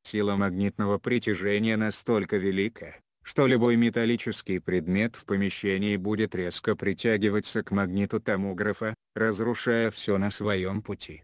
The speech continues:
Чтобы решить эту проблему, Лимб заказал пианино из немагнитных материалов с пластиковыми клавишами, на котором музыкант, находившийся в сканере,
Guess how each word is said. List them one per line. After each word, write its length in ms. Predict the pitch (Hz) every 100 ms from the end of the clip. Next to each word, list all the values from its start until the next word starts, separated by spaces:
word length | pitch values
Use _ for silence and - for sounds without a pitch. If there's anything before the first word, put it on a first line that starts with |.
| -
Чтобы 420 | - - 151 139
решить 480 | 135 127 - 135 117
эту 220 | 110 110
проблему, 560 | 110 113 95 78 73 - _ _
Лимб 440 | 123 135 123 113 110
заказал 600 | 104 127 110 92 107 107
пианино 520 | - 110 104 104 107
из 120 | 95
немагнитных 840 | 107 101 101 85 92 113 - - -
материалов 720 | 92 - 90 92 92 104 120
с 80 | -
пластиковыми 760 | 107 95 - 104 104 101 104
клавишами, 760 | 104 123 120 107 120 - 76 76 - _
на 180 | 101 104
котором 460 | 101 95 98 95 98
музыкант, 720 | 98 92 - 135 80 80 - _ _
находившийся 920 | 123 120 120 101 104 110 - 123 -
в 60 | 110
сканере, 640 | - 110 104 123 82 -